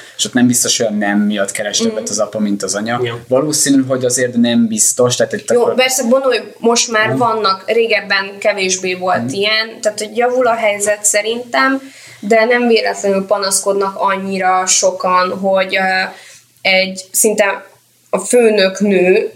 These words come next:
Speaker 1: Mhm.
Speaker 2: majdnem olyan fizetésen van, mint az alatta lévő férfi, mert
Speaker 1: Aha.
Speaker 2: ilyen irreálisan van kiszabva az
Speaker 1: Mhm.
Speaker 2: egész. Tehát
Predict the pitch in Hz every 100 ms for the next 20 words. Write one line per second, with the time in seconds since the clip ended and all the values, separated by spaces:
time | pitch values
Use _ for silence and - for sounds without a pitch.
0 | - 120 226 220 202 196 190 190 190 220
1 | 190 180 190 - 190 185 185 196 202 185
2 | 185 185 190 185 185 185 - 185 175 -
3 | 196 180 190 190 196 196 190 175 175 180
4 | - 180 175 185 175 190 - 190 - 175
5 | 175 - 185 175 180 175 - 92 - -
6 | - - _ _ _ _ - 190 190 -